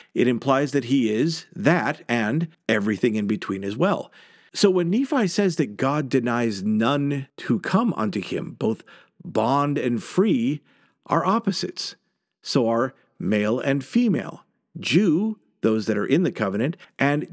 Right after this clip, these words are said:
Gentiles, those that are out of the covenant. When he uses the terms black and white, then, it probably wasn't meant in a racial way by Nephi. Africans and Northern Europeans are not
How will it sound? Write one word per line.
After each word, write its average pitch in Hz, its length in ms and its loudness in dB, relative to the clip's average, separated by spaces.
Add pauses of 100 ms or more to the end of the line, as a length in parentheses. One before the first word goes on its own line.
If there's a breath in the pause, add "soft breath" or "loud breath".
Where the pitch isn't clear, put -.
Gentiles, 151 800 0 (300 soft breath)
those 131 320 2
that 156 120 2
are 165 200 -2 (160)
out 175 340 0
of 95 120 -4
the 101 60 -4
covenant. - 540 -10 (560)
When 160 140 4
he 180 80 4
uses 277 340 0
the 190 80 4
terms 156 560 0
black 127 720 -2
and 107 300 0
white, 185 320 0
then, 104 260 -2
it - 180 -4
probably 262 400 0
wasn't 147 400 -2
meant 113 440 0
in 117 100 0
a 110 80 0
racial 101 580 0
way 117 280 -6
by 101 200 -4
Nephi. 101 540 -6 (320)
Africans 120 580 0
and 127 120 2
Northern 113 320 2
Europeans 107 580 0
are 107 140 0
not 110 380 0